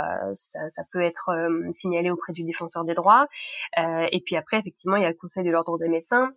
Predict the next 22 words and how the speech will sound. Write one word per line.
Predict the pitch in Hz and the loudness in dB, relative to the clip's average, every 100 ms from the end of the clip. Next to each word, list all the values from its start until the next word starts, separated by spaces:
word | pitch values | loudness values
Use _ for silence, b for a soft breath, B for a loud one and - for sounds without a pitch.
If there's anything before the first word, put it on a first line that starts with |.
| - | -4
avec | - 170 165 | 0 0 -2
toutes | - 185 | -6 -4
les | 180 175 175 175 | 0 2 2 0
limites | 170 196 202 208 | 2 2 2 0
et | 185 | 0
les | 170 | 2
réserves | 170 180 196 190 180 170 | 2 4 4 4 2 2
qu'on | 190 | 0
peut | 175 185 | 2 6
avoir | 180 190 | 8 6
sur | - | 2
cette | 185 170 | -4 -2
instance, | 175 208 254 | -2 2 0
parce | 214 170 | 0 -6
que | 165 | -6
c'est | 175 165 _ _ - | -8 -10 _ _ -2
une | 165 | 0
instance, | 160 - 185 - | 0 -2 -2 0
euh, | 156 - - _ b b b - | 0 0 -8 _ b b b -6
de | 170 | -4
professionnels | 170 170 170 - 180 214 208 | -4 -6 -6 -2 2 2 0
concernés | 175 170 170 196 247 | -6 -4 0 2 2